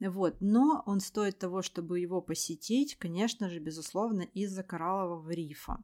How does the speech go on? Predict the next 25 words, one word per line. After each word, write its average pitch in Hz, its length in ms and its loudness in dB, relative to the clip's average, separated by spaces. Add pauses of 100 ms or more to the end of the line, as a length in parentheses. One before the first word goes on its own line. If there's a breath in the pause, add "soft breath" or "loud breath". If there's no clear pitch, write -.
(800 soft breath)
Марсалам 247 920 4
условно 247 560 4
делят 226 340 6
на 190 100 0
две 196 180 2
части. - 560 -10
Это 170 180 -4
северную 294 580 6
часть 285 360 0
называют 240 500 0
Кусейр 240 580 0 (240)
и, 330 240 6
в - 80 -6
принципе, 254 420 2
южную 185 460 2
часть, 294 560 0
Порт-Галип 190 580 2
и - 20 -8
все, - 200 -4
что 180 200 -6
южнее. 160 600 -2 (840 soft breath)
Что 285 280 4
хочу 233 320 0
отметить. 196 540 -2
В - 140 -14